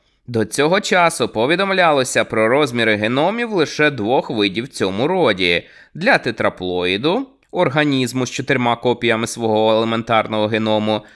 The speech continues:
Тмезіптерес таненсіс, відоме значення — сімдесят три гігабази. А от у октоплоїда, тобто в організму, який має вісім копій свого елементарного геному, Тмезіптерес обліквус, розмір геному перевалив за сто сорок сім гігабаз.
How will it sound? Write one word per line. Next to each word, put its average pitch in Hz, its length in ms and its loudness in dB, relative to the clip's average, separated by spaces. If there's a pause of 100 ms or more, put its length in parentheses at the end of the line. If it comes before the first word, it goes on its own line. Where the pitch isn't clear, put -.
(200)
Тмезіптерес 123 840 0
таненсіс, 110 920 -2
відоме 120 480 -2
значення — 190 600 -2
сімдесят 110 640 -2
три 131 220 0
гігабази. 101 880 0 (300)
А 160 140 0
от 175 240 2
у 185 100 4
октоплоїда, 175 960 2
тобто 120 340 -2
в 117 80 -6
організму, 135 600 0
який 117 300 0
має 113 340 2
вісім 113 520 -4
копій 117 440 0
свого 107 360 0
елементарного 107 840 0
геному, 120 520 0
Тмезіптерес 110 760 -2
обліквус, 127 640 -2
розмір 117 500 0
геному 143 580 0
перевалив 147 920 2
за 123 220 0
сто 185 320 -2
сорок 135 340 -2
сім 113 300 -2
гігабаз. 113 800 0